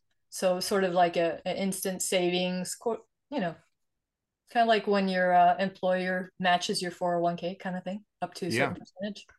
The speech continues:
Speaker 2: Well, and obviously, you know, you're,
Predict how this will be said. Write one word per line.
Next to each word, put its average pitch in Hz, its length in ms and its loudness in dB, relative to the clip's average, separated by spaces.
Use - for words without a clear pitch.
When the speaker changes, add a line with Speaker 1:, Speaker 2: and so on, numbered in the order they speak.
Speaker 2:
Well, 110 340 -2
and 104 400 -6
obviously, 139 580 2
you 117 160 -10
know, 92 380 -10
you're, 107 320 -6